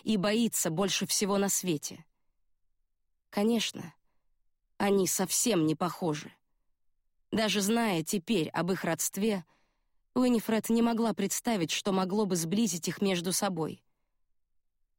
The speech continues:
Теодор вырос в любви и ласке, в свободе от влияния своего отца, добрым, щедрым, доверчивым и наивным до глупости. Уоррен был его прямой противоположностью,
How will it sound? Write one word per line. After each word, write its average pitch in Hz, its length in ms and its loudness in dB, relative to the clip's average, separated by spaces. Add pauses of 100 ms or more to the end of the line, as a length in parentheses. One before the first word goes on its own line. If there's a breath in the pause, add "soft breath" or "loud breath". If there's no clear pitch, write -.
(140)
Теодор 202 400 2
вырос 202 380 0
в 180 40 -6
любви 190 380 0
и 208 140 0
ласке, 196 500 -2
в - 80 -10
свободе 190 580 0
от 170 120 -4
влияния 196 480 2
своего 190 380 0
отца, 180 480 -2 (640)
добрым, 208 420 2
щедрым, 180 640 0 (340 soft breath)
доверчивым 180 840 -2 (400)
и 208 120 2
наивным 220 520 2
до 214 100 0
глупости. - 760 -2 (960)
Уоррен 180 480 2
был 175 160 0
его 170 280 0
прямой 180 400 2
противоположностью, 170 1200 -2